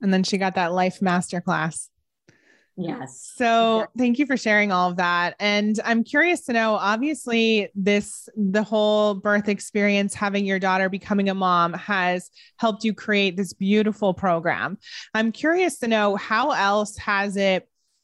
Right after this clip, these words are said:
Speaker 1: shifted things for you as an entrepreneur, a business owner, somebody who has an additional purpose besides being a mother? How have, has things, how have things changed behind the scenes?
Speaker 2: Since becoming a mother, and I had the same fear as you, babe,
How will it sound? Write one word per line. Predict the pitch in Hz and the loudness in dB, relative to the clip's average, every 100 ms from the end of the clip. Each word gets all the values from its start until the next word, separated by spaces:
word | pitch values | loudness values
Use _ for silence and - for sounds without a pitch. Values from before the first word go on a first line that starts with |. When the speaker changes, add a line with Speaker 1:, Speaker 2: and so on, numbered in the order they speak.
| _ | _
Speaker 1:
shifted | - - 269 - 285 202 | -8 -2 -2 0 -4 0
things | 202 196 - | -2 -2 -4
for | 202 | 0
you | 190 180 170 170 170 | 2 2 2 2 2
as | 175 196 202 | 0 -2 -2
an | 208 | 0
entrepreneur, | 170 180 185 - 185 180 175 170 175 | 0 0 -2 -2 -2 -2 0 2 2
a | 160 | 0
business | 180 196 190 196 - | -2 -2 0 -2 -2
owner, | 190 185 175 | 0 2 2
somebody | - 208 202 214 | 0 0 2 2
who | 208 | 2
has | 202 202 | 0 -2
an | 196 | -2
additional | 180 175 196 202 202 190 | -4 0 0 0 0 0
purpose | 180 202 190 180 170 - | 0 -2 0 2 0 -2
besides | 190 - 202 190 190 190 180 | -8 -6 -2 0 0 -2 -4
being | 202 185 175 | 0 0 0
a | |
mother? | 160 151 - 87 - - | 0 0 0 -2 -4 -4
How | 190 202 | -2 0
have, | 208 190 175 | 0 -2 -6
has | - 196 180 | -4 -2 -2
things, | 196 180 175 175 - - | 0 0 2 -2 -6 -10
how | 180 185 | 0 0
have | 185 | 2
things | 190 175 | -2 -4
changed | - 180 196 196 - | -2 0 2 0 -2
behind | 175 175 175 | -2 -2 -2
the | 160 | -4
scenes? | - 190 170 120 - - _ _ _ _ - | -2 0 -2 -6 -16 -20 _ _ _ _ -6
Speaker 2:
Since | - 247 277 | 2 2 2
becoming | - 330 - 214 196 190 185 | -2 -6 -2 0 2 2 2
a | |
mother, | 180 170 156 160 170 - | 0 0 0 0 -2 0
and | 185 190 | 0 0
I | 196 | 0
had | 208 220 214 | 0 -2 -2
the | 226 | -4
same | - 185 190 190 | -2 0 2 0
fear | 190 175 170 | 0 -2 -2
as | 170 165 | -4 -4
you, | 160 151 | -2 -2
babe, | 147 139 135 | -4 -8 -8